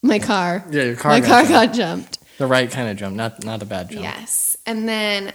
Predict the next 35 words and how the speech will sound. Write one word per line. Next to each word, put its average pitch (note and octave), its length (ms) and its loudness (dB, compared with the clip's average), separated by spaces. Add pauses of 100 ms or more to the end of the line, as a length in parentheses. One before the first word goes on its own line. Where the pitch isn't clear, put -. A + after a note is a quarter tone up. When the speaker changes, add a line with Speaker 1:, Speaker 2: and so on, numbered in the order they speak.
Speaker 1:
I G#3 60 -4
went A#3 220 0
and B3+ 80 -4
I - 20 0
ran B3 180 -2
my A#3 100 -4
errands. G#3 360 -4
And G#3+ 160 -4
then A3 100 -2
I A3+ 80 0
had A3 220 -4
my G#3 180 -2
third E4+ 500 -2
Thanksgiving G3+ 920 -4 (800)
with G3+ 680 -6 (240)
just - 300 0
two B3 180 -2
of A#3+ 60 -2
my A#3+ 140 0
girlfriends G3 600 -2
for G3+ 100 -6
girls' F#3 400 -2
night. F3 480 -6 (180)
But A#3+ 120 -4
it B3+ 40 -2
was C#4+ 140 -2
a D4+ 60 -2
lot D#4 180 0
of E4 80 -4
fun. C4+ 480 -4 (100)
I C4+ 80 0
like D#4 220 0
playing A#3 260 -4
hostess. - 840 -6 (240)
Speaker 2:
Mm-hmm. A3+ 360 -2